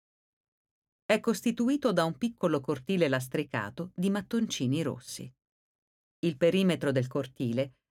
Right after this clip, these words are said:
è circondato da quattro gallerie porticate, dagli alti soffitti a crociera, definite sul lato interno dalle mura dell'edificio e sul lato affacciato al cortile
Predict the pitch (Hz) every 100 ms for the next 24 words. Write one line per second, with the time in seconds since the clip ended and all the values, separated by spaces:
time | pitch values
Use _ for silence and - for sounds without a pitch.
0 | - 175 - 185 - 180 175 240 247 196
1 | 151 - 233 233 180 160 156 165 160 233
2 | 196 - 180 135 107 - 117 127 _ _
3 | - 147 143 165 175 160 131 131 - 156
4 | - 131 - 139 165 175 117 117 - _
5 | _ _ - 180 214 233 185 127 127 127
6 | - - 139 151 151 135 127 127 120 113
7 | 131 165 _ _ - 175 190 196 233 269
8 | 202 180 180 170 175 127 113 120 123 _
9 | _ _ 156 135 151 147 165 160 127 131
10 | 131 - 156 156 123 131 143 - - 120
11 | 135 180